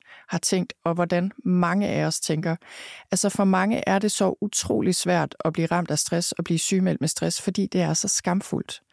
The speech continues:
Det er det, der fylder meget og aller, allermest hos mange. Jeg har oplevet folk,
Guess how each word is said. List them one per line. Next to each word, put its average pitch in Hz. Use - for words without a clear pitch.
Det 208
er 196
det, 202
der 214
fylder 208
meget 180
og -
aller, 196
allermest 160
hos -
mange. 165
Jeg 196
har -
oplevet 175
folk, -